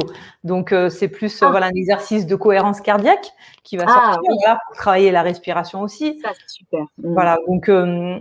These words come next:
Speaker 1: voilà, c'est, c'est plein de petites, euh, de petites choses, en fait, finalement, qui me, qui me parlent, euh, qui m'animent et, et que j'ai envie de partager. J'ai fait un audio sur le pouvoir des mots aussi, parce que je travaille beaucoup avec les mots.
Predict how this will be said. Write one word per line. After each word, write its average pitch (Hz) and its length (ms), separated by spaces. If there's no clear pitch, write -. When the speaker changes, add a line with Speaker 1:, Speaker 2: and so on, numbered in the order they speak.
Speaker 1:
voilà, 302 240
c'est, 247 160
c'est 233 160
plein 320 180
de 330 60
petites, 277 340
euh, 214 400
de 196 460
petites - 260
choses, 247 220
en 220 80
fait, 240 260
finalement, 214 320
qui 220 240
me, 190 280
qui 190 200
me 185 80
parlent, 254 420
euh, 165 500
qui - 140
m'animent 220 500
et, 175 320
et 180 40
que 160 60
j'ai 185 160
envie 208 260
de - 80
partager. 240 520
J'ai 202 160
fait 202 140
un 196 120
audio 202 320
sur 196 160
le 185 100
pouvoir 185 360
des 202 120
mots 226 220
aussi, 294 240
parce 233 160
que - 100
je - 60
travaille 185 200
beaucoup 190 320
avec 190 220
les 208 140
mots. 254 240